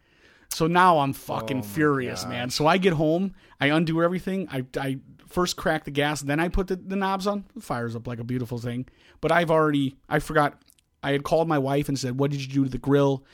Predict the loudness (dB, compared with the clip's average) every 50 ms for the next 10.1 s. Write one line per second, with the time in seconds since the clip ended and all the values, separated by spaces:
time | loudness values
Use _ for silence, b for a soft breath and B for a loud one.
0 | B B B -8 -4 2 4 4 4 4 2 2 4 4 4 4 4 2 0 -2
1 | B B B _ -4 0 2 4 4 4 4 2 2 2 2 2 2 0 0 2
2 | 4 4 4 6 4 4 0 0 -2 -4 b b b b b b -2 0 0 0
3 | -2 -2 0 2 2 2 4 2 2 2 2 2 2 2 0 0 -2 -2 0 2
4 | 4 4 4 4 4 2 2 0 0 0 2 2 2 2 4 2 0 -2 -4 B
5 | B B B -2 2 4 4 4 4 2 0 0 -2 0 0 2 2 2 0 2
6 | 2 2 2 4 4 4 2 2 2 0 0 0 -2 -4 B B B B B B
7 | 0 2 2 2 2 2 0 2 2 2 2 2 4 2 4 2 2 2 0 0
8 | -2 -2 0 2 2 2 2 0 -2 -4 -6 -6 -6 -4 -4 -4 -4 -4 -4 -4
9 | -4 -6 -6 -8 -10 -12 -12 -12 -12 -14 -14 -14 -12 -10 -10 -12 -12 -2 -2 0
10 | 0 0